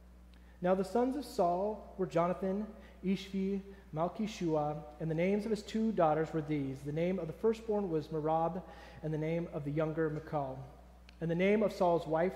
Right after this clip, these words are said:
was Ahinoam, the daughter of Ahimaaz, and the name of the commander of his army was Abner, the son of Ner, Saul's uncle. Kish was the father of Saul,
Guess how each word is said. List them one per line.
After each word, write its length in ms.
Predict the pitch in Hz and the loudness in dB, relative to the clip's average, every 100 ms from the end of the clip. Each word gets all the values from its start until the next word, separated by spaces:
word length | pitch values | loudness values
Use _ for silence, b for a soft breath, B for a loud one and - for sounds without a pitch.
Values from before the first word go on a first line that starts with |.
| 160 | 0
was 180 | 156 151 - B B B | 0 -2 -8 B B B
Ahinoam, 680 | 151 156 156 196 220 233 220 214 - | -8 -6 0 2 4 2 -2 -8 -8
the 60 | 156 | -2
daughter 400 | 156 170 175 175 | 2 4 4 2
of 220 | 147 147 143 - - | 0 -2 -4 -10 -6
Ahimaaz, 640 | 175 160 196 190 185 190 - B B - | -4 -2 0 2 2 0 -4 B B -6
and 120 | 151 | -2
the 60 | |
name 240 | 156 185 208 | 2 2 2
of 80 | 220 | 0
the 60 | |
commander 420 | - 196 165 156 | 0 0 0 2
of 80 | 156 | 0
his 140 | 139 - | -2 -4
army 260 | 147 156 | -2 -2
was 160 | 147 135 | -2 -2
Abner, 340 | 170 214 165 147 | 0 0 0 -4
the 80 | |
son 180 | 147 175 | -4 -2
of 120 | 190 | -2
Ner, 280 | 170 143 165 226 - - - | 0 0 -2 -4 -12 -20 -16
Saul's 300 | - 143 143 | -4 -2 2
uncle. 340 | 202 233 147 120 - - B - | 2 2 -2 -8 -14 -18 B -4
Kish 320 | 254 262 - - | 0 0 -2 -8
was 140 | 185 | -6
the 80 | 170 | -2
father 300 | 180 175 180 | 2 2 2
of 180 | 170 160 | -2 -6
Saul, 520 | - 147 139 156 165 | -2 0 0 -4 -8